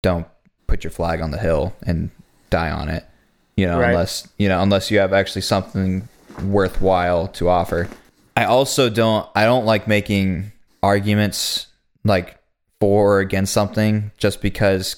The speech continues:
Speaker 1: culturally, or even within the church, because, like, the church has always thought of a topic in such a way, like trying to make this argument about alcohol a hundred years ago, or maybe not even that
Speaker 2: Yeah.
Speaker 1: long, like, maybe fifty years ago or whatever.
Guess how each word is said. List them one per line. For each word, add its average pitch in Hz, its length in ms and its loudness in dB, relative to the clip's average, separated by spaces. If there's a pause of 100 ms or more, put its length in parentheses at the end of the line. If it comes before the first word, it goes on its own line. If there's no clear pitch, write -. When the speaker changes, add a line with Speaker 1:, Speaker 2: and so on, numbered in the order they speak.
(100)
Speaker 1:
culturally, 104 580 0
or 107 120 2
even 117 280 2
within 107 220 0
the 92 80 0
church, 90 340 -2
because, 95 340 0
like, 107 160 0
the 98 100 -2
church - 500 -4 (340)
has 98 140 0
always 95 380 2
thought 92 260 2
of 90 320 -2 (340)
a 95 60 0
topic 90 440 -2
in 92 100 -4
such 87 240 -2
a 87 40 -2
way, 80 280 0
like 95 280 0
trying 117 200 0
to 107 60 0
make 104 180 0
this 101 160 -2
argument 98 420 2
about - 140 -4
alcohol 92 440 0
a - 20 0
hundred 92 260 -2
years 87 240 -4
ago, 69 260 0 (480)
or 95 80 2
maybe 90 200 0
not 82 120 0
even 76 120 -2
that 117 160 0
Speaker 2:
Yeah. 62 60 -4
Speaker 1:
long, 71 200 -6
like, 95 160 2
maybe 92 160 -2
fifty 101 260 -2
years 85 180 -4
ago 78 200 0
or 73 80 0
whatever. 80 420 0